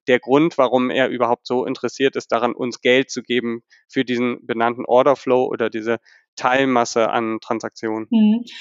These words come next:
Speaker 2: Jetzt habe ich noch einen großen Unterschied so zu den, äh, Brokern und Neo-Brokern mitgenommen, ähm, dass wenn ich bei einem klassischen Online-Broker bin, kann ich über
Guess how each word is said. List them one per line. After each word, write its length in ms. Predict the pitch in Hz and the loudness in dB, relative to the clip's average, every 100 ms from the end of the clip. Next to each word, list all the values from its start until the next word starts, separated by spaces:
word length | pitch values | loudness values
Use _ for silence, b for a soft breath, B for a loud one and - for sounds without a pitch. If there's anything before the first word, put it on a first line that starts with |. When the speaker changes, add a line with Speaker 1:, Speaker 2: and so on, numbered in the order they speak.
| B B | B B
Speaker 2:
Jetzt 180 | - | -6
habe 100 | 240 | 0
ich 60 | 262 | 0
noch 100 | 277 | 0
einen 180 | - 262 | 4 4
großen 300 | 262 277 269 | 2 -2 0
Unterschied 420 | 269 269 277 269 | 0 0 -2 -2
so 120 | 269 | -2
zu 160 | 254 240 | -4 -4
den, 260 | 240 226 - | -2 -2 -2
äh, 360 | 220 214 208 | -2 0 -2
Brokern 500 | - 208 247 277 285 | -2 2 2 4 2
und 120 | 220 208 | 4 4
Neo-Brokern 580 | 214 302 285 269 269 254 | 4 4 4 0 2 2
mitgenommen, 720 | 262 - 254 247 254 240 240 | 2 2 0 0 0 -2 0
ähm, 400 | 214 214 208 208 | 0 2 2 2
dass 300 | 208 202 196 - | 2 -2 -2 -4
wenn 140 | 196 | -4
ich 120 | 190 - | -4 -6
bei 60 | |
einem 260 | 220 220 202 | -6 -4 -4
klassischen 680 | - 214 233 240 - 196 - | 0 0 0 -2 -2 -6 -2
Online-Broker 600 | 196 262 247 247 247 247 | 2 4 4 2 0 -2
bin, 300 | 226 226 220 | 0 0 0
kann 200 | 214 208 | -2 -4
ich 120 | 196 | -4
über 240 | - 196 | -4 -4